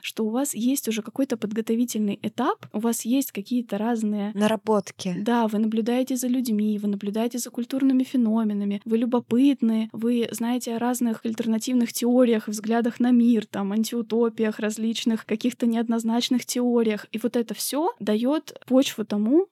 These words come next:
Speaker 1: чтобы вы могли рождать, да, больше креативных идей.
Speaker 2: По сути, получается, что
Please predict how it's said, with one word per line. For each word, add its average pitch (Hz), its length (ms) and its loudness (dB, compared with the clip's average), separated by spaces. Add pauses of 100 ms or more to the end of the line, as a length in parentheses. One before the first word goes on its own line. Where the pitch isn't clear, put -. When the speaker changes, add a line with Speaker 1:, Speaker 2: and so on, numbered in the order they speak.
Speaker 1:
чтобы 214 280 -10
вы 226 100 -2
могли 254 580 -2
рождать, 226 640 -4
да, 226 180 -2
больше 233 360 -2
креативных 226 600 -4
идей. 214 420 -4
Speaker 2:
По 214 80 0
сути, 240 340 -2
получается, 214 640 0
что 196 380 0